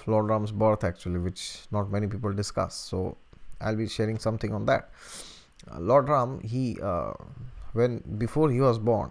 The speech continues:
actually, what happened was, Dashrath was not having, uh, any son.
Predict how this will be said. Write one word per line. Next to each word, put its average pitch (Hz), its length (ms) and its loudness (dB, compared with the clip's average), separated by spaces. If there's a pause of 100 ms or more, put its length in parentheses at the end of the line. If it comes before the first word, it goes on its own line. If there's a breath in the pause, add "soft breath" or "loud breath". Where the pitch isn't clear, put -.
actually, - 340 -4
what 117 200 2
happened 90 280 -2
was, 71 220 -8 (540 loud breath)
Dashrath 131 400 2
was 113 460 -2
not 113 320 -2
having, 101 440 -2
uh, 101 320 -4
any 110 220 -2
son. 101 440 -2